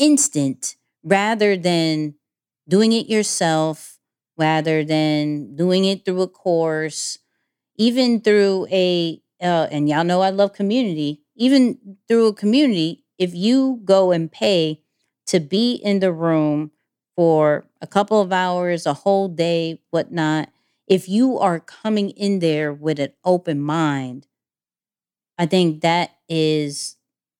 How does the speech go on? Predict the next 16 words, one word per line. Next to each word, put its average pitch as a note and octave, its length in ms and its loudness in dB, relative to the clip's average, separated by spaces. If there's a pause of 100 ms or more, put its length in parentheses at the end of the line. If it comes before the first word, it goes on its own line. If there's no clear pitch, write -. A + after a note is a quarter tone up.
(220)
the, D3+ 440 0 (300)
the D3+ 100 -6
power D#3 920 -2 (120)
in, D3+ 680 -2 (1160)
in E3 300 0
paying E3+ 420 0
for E3 160 -4
those C#3+ 320 0
things, A2+ 540 -12
right? D#3 360 -2 (480)
Now, D#3+ 360 0
if E3 260 -4
you F#3+ 420 -2 (440)
come, F#3 200 2
like, D#3 180 0
twenty, F#3 340 0